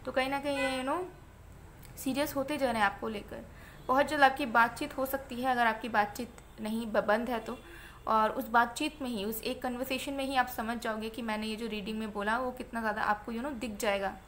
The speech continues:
आपके पर्सन के अंदर जो change हो रहा है वो आपको दिख जाएगा बहुत जल्द,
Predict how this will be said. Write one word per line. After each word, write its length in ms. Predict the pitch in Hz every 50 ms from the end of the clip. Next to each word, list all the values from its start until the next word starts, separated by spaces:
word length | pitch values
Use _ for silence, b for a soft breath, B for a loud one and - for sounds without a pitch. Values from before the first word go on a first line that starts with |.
| - - - - - -
आपके 220 | 226 226 - 240
पर्सन 320 | - - 226 220 - 247 240
के 60 | 262
अंदर 140 | 254 247 254
जो 120 | 214 254
change 340 | 220 - - 240 247 247 240 -
हो 100 | 233 233
रहा 180 | 240 233 226 220
है 140 | 214 214 - - - - B B B B B B B B B B B B
वो 120 | 226 254 277
आपको 240 | 254 247 254 294 277
दिख 240 | 214 233 220 - -
जाएगा 280 | - 220 208 202 208
बहुत 300 | 196 202 214 214 202 -
जल्द, 220 | - 196 185 185